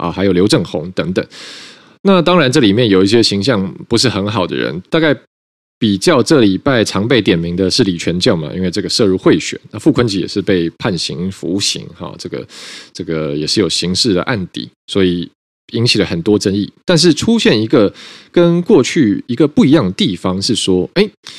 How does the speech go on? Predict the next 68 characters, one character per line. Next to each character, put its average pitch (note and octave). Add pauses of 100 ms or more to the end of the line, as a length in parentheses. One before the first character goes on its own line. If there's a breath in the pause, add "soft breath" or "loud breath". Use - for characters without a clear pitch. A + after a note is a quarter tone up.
(180 loud breath)
过 G#3+
去 C#3
好 F#2
像 B2
我 G2+
们 F2+
看 A2+
到 G2+
这 C3
种 F2
时 -
候， G2
就 F#2+
民 F#2
进 A2
党 E2+
感 D#2+
觉， F2
诶， A#2
捡 -
到 G2
枪 F2
了， F2
哈， - (140)
就 -
国 E2+
民 F#2
党 -
提 -
名 G2+
这 A2+
个， F#2+ (260 loud breath)
好， -
傅 C3
昆 A2+
萁 F2
这 E2+
么 A2+
臭， A#2
对 G2
不 F#2
对？ -
这 A#2+
么 A2
黑， C3+
对 -
不 F2
对？ -
对 G#2
进 G#2
步 A2+
派 A2+
来 F2
说， G2
傅 G#2+
昆 G2+
萁 E2+
才 F#2 (140)
有 G2
够 C3
low G#2+
的， G2+ (300 loud breath)
啊， F#2+
李 E2+
全 F2+
教 A2
也 D#2
差 -